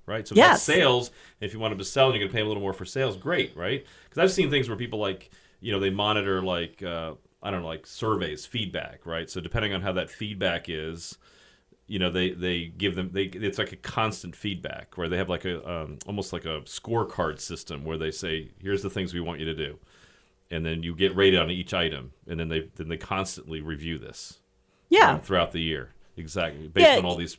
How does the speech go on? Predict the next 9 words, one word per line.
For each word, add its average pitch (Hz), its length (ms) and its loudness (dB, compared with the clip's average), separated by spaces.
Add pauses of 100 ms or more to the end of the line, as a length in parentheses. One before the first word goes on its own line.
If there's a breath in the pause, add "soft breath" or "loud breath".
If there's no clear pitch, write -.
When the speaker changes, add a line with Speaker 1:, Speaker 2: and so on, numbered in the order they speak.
(220)
Speaker 1:
metrics. - 640 -4
Speaker 2:
You 381 340 8
can 247 720 6 (600 soft breath)
pay 302 240 8
somebody 220 580 8
differently 170 840 4 (140)
based 214 460 6
on 143 560 6 (300)
education, 220 880 4